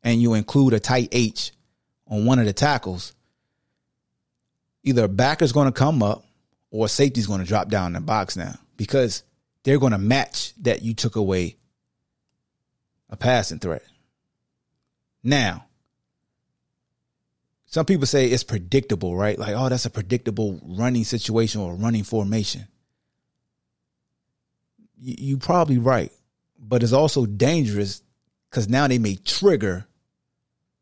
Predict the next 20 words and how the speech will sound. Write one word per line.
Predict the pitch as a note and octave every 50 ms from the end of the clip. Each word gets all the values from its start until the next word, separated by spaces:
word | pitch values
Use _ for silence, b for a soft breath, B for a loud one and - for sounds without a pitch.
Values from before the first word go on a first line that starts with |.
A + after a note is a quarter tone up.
| _ _ _ _ _ _ _ _ _ _ _ _ _ _ _ _
and | - A2+ G2+
send. | - - - - - G3 F3+ D3+ B2 G#2+ G2 F#2+ F#2+ - _ _ _ _ _ _ _ _ _ _ _ _ _ -
So | - E3+ E3 D3 C#3
here's | A#2+ C3+ G3 G#3+ F3+ A#2+
the | G#2+
thing. | - - F#2+ F2 - - _ _ _ _ _ _ _ _ _ _ _ _ b b b b b b b b b b _ _ _ _ _ _ _
And, | - - C3+ B2+ A2+ F#2
you | - F3+
know, | C3 G#2 F#2 G#2+
it's | A2+ G#2
all, | G#2+ A#2 C3+ B2 A2 - -
all | E2 E2+ - C#3+ C#3+ C3+
about | A2 A2 G#2 G2+
who | F#2+ G2+ B2+ A#2+
got | A2+ A#2 G#2+ G2 -
the, | G#2 G2 F#2+ F#2 F#2 E2 - -
the | G#2+ G#2+ G#2
dry | G2 - A#2 A2 A2 G#2+
erase | G#2 G2 F#2+ G2 G2+ G2+ G2 - - - - _ -
pin | - A2+ A2 G#2+ G2+ F#2 F2